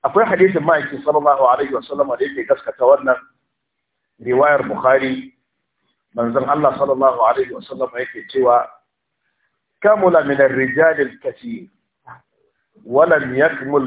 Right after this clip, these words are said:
من النساء إلا مريم ابنة عمران وآسيا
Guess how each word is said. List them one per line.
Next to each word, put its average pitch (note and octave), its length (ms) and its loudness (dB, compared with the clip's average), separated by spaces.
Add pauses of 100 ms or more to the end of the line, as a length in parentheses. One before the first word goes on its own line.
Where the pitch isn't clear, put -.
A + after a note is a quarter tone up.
(100)
من A#2+ 140 -8
النساء A#2+ 680 0 (920)
إلا C#3+ 500 2
مريم C3+ 640 -2
ابنة C#3+ 360 -4
عمران B2 600 0 (1000)
وآسيا C3 960 2